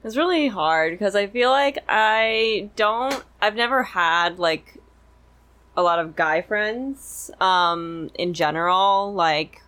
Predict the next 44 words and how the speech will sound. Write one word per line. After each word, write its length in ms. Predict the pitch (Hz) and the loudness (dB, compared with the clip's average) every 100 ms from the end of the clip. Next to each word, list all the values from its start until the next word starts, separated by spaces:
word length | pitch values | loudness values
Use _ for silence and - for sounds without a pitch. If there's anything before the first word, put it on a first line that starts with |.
| - | -12
when 140 | 165 | -6
I 80 | 151 | -6
was 160 | 151 156 | -6 -8
in 100 | 147 | -8
middle 200 | 151 151 | -8 -10
school 260 | - 156 | -8 -8
and 100 | 151 | -6
high 140 | 160 147 | -6 -8
school, 440 | - 170 160 160 | -8 -4 -2 -2
even 200 | 160 160 | -4 -6
in 160 | 151 147 | -8 -6
my 100 | 139 | -8
college 460 | - 135 127 156 | -4 -4 -2 -4
years, 420 | 180 185 196 196 190 | -4 -2 -2 -2 -2
I 120 | 156 | -4
mostly 320 | 151 151 180 | -6 -8 -10
just 160 | 160 - | -10 -8
had 220 | 151 139 - _ _ - | -8 -8 -14 _ _ -20
girls 460 | - 156 147 180 220 | -8 -4 -2 -2 -2
as 160 | 240 240 | -4 -2
friends. 640 | 269 262 277 294 294 - - - - - - | 0 0 0 -6 -10 -12 -16 -20 -20 -20 -8
So 240 | - 220 | 0 2
it's 120 | 214 | 2
very 680 | 220 226 226 233 226 226 226 | 0 0 2 0 0 -2 -4
difficult 840 | 208 196 180 180 196 175 175 - | -4 -4 -4 -2 2 4 2 0
for 120 | - 180 | -6 -4
me 160 | 175 | -2
to, 100 | 170 160 | -2 -6
to 80 | 180 | -10
speak 300 | - - 165 | -8 -6 -4
on 140 | 165 | -4
the 60 | 160 | -4
subject 440 | 156 147 147 165 | -4 -4 -2 -4
because 380 | 160 151 165 147 | -6 -4 -4 -2
I 460 | - 147 147 143 135 - - | -2 0 -2 -4 -10 -16 -10
don't 280 | - 147 - - | -4 -4 -6 -10
think 160 | 147 143 | -8 -6
I 60 | |
really 240 | 143 143 143 | -6 -6 -8
have 220 | 151 143 | -8 -8
the 120 | 147 | -8
experience. 1040 | 135 - 139 139 165 202 233 - - - - | -10 -8 -6 -4 0 0 -2 -6 -8 -8 -8
The, 720 | 170 190 190 190 190 190 190 - _ _ _ _ | -6 -4 -4 -4 -2 -2 -2 -6 _ _ _ _
like, 280 | 226 220 | 0 0